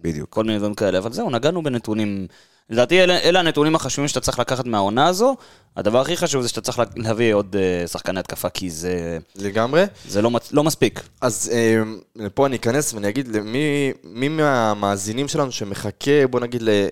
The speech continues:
Speaker 3: להצעות שלנו לרכש ולדברים מעניינים כאלה, את זה אנחנו נרכז בפרק הבא, בפרק הנפרד שלנו, שהוא,
Speaker 2: פרק
Speaker 3: הוא ייקרא
Speaker 2: רכש.
Speaker 3: פרק רכש עם סקאוטים ועם, אה, סוכנים מעניינים,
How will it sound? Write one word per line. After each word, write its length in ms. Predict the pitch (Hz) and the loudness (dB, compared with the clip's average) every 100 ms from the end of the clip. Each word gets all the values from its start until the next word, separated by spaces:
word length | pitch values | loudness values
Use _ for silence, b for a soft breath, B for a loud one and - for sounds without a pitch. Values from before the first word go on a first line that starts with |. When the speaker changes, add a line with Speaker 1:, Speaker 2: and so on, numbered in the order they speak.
| - | -2
Speaker 3:
להצעות 540 | 98 98 - 110 117 | 0 0 2 0 0
שלנו 320 | - 113 113 | 2 0 2
לרכש 640 | 107 104 117 117 131 123 - | 0 2 0 0 0 0 0
ולדברים 420 | 107 107 107 120 | -2 0 0 0
מעניינים 360 | 117 110 117 113 | 0 -4 -4 -2
כאלה, 380 | 117 120 151 170 B B B - | 2 4 4 2 B B B -6
את 100 | 107 | -4
זה 200 | - 160 | 2 4
אנחנו 220 | 160 143 | 2 0
נרכז 340 | 117 107 151 123 | -2 0 0 0
בפרק 540 | 113 - 131 135 - - | -2 2 2 2 -2 -4
הבא, 380 | 104 98 101 123 | -2 0 2 2
בפרק 380 | 101 - 120 113 | 2 0 0 0
הנפרד 420 | 104 98 127 131 | -4 -2 0 0
שלנו, 240 | 139 117 117 | 2 0 -2
שהוא, 360 | 110 98 101 - | -2 -2 -2 -2
Speaker 2:
פרק 160 | 101 | 2
Speaker 3:
הוא 80 | 113 | 2
ייקרא 220 | 135 196 | 4 4
Speaker 2:
רכש. 220 | 139 117 | 4 2
Speaker 3:
פרק 400 | 107 123 123 - | 2 2 0 -2
רכש 460 | 117 135 - 139 - | 0 0 2 0 0
עם 100 | 107 | -6
סקאוטים 720 | - - 143 143 131 143 123 107 | -6 0 2 2 0 -2 -4 0
ועם, 340 | 113 120 113 | 2 2 2
אה, 60 | 104 | -2
סוכנים 500 | - 110 131 135 127 | -2 -2 -2 0 0
מעניינים, 520 | 120 117 131 170 | 0 0 0 0